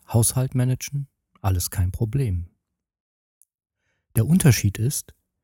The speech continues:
diese Menschen lieben ihre Arbeit. Sie tun etwas, was sie sowieso tun würden, auch wenn sie gar nicht arbeiten müssten. Das Problem ist, dass viele Menschen, ohne es zu merken,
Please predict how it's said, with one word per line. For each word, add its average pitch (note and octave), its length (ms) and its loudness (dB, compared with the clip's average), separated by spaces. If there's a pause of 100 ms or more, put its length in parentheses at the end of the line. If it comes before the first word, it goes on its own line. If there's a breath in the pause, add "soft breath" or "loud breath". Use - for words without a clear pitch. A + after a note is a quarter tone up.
(400)
diese E3 280 2
Menschen G2 560 0
lieben E3 320 4
ihre F#2 240 0
Arbeit. F#2 480 -4 (800)
Sie G2 160 2
tun B2 300 2
etwas, D3 540 -2 (480)
was G#2+ 160 4
sie A2+ 120 2
sowieso G2+ 460 2
tun F#2 420 0
würden, G2+ 360 -2 (220)
auch - 220 -4
wenn A2 120 6
sie G2 120 0
gar F#2+ 180 2
nicht F2+ 240 -2
arbeiten G2+ 480 2
müssten. F#2+ 640 0 (1400 loud breath)
Das - 160 2
Problem C#3 440 2
ist, - 400 -4 (400)
dass - 220 -2
viele D3+ 300 2
Menschen, A2+ 560 0 (180)
ohne C3 280 4
es - 160 0
zu - 120 -2
merken, F#2+ 640 -2